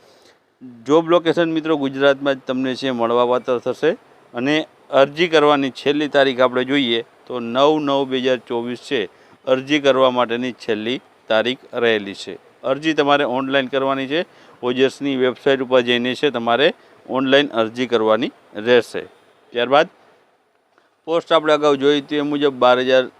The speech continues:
ચારસો ને બોતેર કો-, ટોટલ જગ્યા છે. શૈક્ષણિક લાયકાતની વાત કરીએ તો બિન હથિયારી પોલીસ સબ ઇન્સ્પેક્ટર એટલે કે પી એસ આઈ માટેની જે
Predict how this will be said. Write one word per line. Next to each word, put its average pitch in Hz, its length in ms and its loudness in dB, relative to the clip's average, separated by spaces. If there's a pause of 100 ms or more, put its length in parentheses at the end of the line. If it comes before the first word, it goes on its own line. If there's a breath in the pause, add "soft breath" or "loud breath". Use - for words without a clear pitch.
(320)
ચારસો 123 340 2
ને 120 80 -6
બોતેર 117 480 -4
કો-, 117 240 -2 (160)
ટોટલ 135 320 -4
જગ્યા 139 380 2
છે. 180 180 -2 (480 soft breath)
શૈક્ષણિક 156 500 -2
લાયકાતની 143 460 0
વાત 139 240 0
કરીએ 147 220 -2
તો 147 160 -2
બિન 139 260 -4
હથિયારી 131 560 0
પોલીસ 131 400 -4
સબ 131 260 -2
ઇન્સ્પેક્ટર 117 500 -6
એટલે 107 160 -6 (200)
કે 135 120 -4 (100)
પી 123 200 -6
એસ 139 160 -4
આઈ 139 200 -2
માટેની 120 460 -4 (420 loud breath)
જે 127 220 0